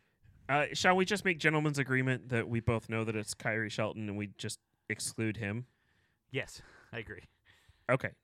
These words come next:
Speaker 2: Yeah.
Speaker 1: deal.
Speaker 2: Well,
Speaker 1: All right.
Speaker 2: Polito and
Speaker 1: Um,
Speaker 2: Shelton are the two. We don't talk about them.
Speaker 1: Okay. My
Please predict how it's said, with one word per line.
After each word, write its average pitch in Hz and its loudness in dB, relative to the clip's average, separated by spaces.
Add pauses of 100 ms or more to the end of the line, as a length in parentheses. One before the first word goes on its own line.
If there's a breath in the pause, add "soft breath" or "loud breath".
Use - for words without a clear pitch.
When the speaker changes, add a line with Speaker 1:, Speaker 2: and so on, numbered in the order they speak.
(280)
Speaker 2:
Yeah. 113 -6
Speaker 1:
deal. 95 -10 (320)
Speaker 2:
Well, 120 -2
Speaker 1:
All 110 -2
right. 95 -2
Speaker 2:
Polito 170 0 (100)
and 131 -4
Speaker 1:
Um, 139 4
Speaker 2:
Shelton 135 2
are 131 -4
the 123 -8
two. 135 -8 (340)
We 123 -10
don't 123 -6
talk 107 -10
about 85 -16
them. 95 -20 (1200 loud breath)
Speaker 1:
Okay. - -14 (960 soft breath)
My 185 6